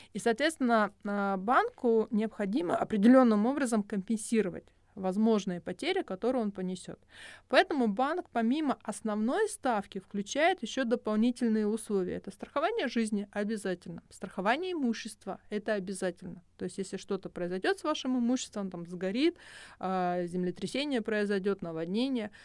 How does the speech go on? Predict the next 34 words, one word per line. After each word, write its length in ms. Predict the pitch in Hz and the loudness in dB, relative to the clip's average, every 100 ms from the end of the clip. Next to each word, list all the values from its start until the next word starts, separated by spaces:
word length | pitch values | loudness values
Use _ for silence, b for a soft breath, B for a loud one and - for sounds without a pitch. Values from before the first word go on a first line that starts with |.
| B | B
то 80 | - | -6
есть 160 | 180 175 | -4 -4
затопит, 460 | 175 277 294 220 | 0 0 0 -6
разрушит 580 | 185 175 214 262 - 190 | -6 -2 0 0 -4 -8
и 60 | 185 | -6
так 240 | 196 196 | -4 -4
далее. 260 | 190 175 151 B B B | -4 -4 -8 B B B
А, 580 | - 190 185 185 185 - - | -4 0 2 2 2 -2 0
поэтому, 600 | 240 359 320 254 240 - | 2 2 2 2 2 0
а, 360 | 202 202 196 196 | -4 -2 -2 2
ваше 320 | 220 247 269 | 2 2 2
имущество, 460 | 254 262 240 - 196 | 4 2 0 -4 -2
оно 160 | 202 | 0
находится 420 | 208 208 202 - | -2 0 -2 -2
в 40 | 175 | 0
залоге 420 | 214 226 190 180 | 4 4 4 0
у 40 | |
банка, 320 | 190 269 440 254 | 0 -2 -2 -4
и, 40 | |
по 120 | - | -4
сути, 220 | - 233 | -4 -6
пока 260 | - 202 202 | -6 -4 0
вы 140 | 208 | 2
не 220 | 240 247 220 | 2 2 2
выплатили 580 | 214 196 185 185 170 | -2 -2 -6 -4 -4
ипотеку, 460 | 170 202 202 440 269 | -4 -4 -2 -2 -2
банк 400 | 180 220 202 - | 2 2 2 -2
владеет 400 | 175 170 170 - | -8 -6 -8 -8
вашим 340 | 175 - 175 | -10 -8 -8
имуществом. 460 | 175 180 - - 165 - | -6 -8 -10 -14 -16 -12
И, 60 | 196 | -6
соответственно, 500 | 196 214 220 185 175 | -2 -2 -2 -4 -4
банк, 480 | 180 240 381 - _ - - | 0 0 -2 -10 _ -20 -8
а, 480 | 196 190 185 180 | -4 -2 -2 -4